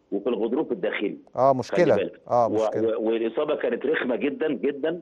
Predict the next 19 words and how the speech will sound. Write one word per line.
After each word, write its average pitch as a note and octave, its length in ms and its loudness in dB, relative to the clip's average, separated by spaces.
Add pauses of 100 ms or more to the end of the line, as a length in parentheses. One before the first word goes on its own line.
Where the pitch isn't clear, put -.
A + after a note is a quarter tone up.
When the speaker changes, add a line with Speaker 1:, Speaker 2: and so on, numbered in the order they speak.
Speaker 1:
وكانت A2+ 360 -2 (100)
صعبة C3 260 0
جدا B2 340 -2
على G#2 140 -2
طارق، D3 400 0
فهو A#2+ 180 2
الحمد C3+ 280 -4
لله C3 240 0 (340)
يمكن A#2+ 240 -4
النهارده B2+ 440 0
أول C3 420 0
يوم D3+ 160 -2
بيقول B2 300 0
لي، C#3+ 300 0
أول C3+ 260 0
يوم C#3 260 0
بلمس C3+ 380 0
كورة، C#3 200 0
بلمس C3 300 0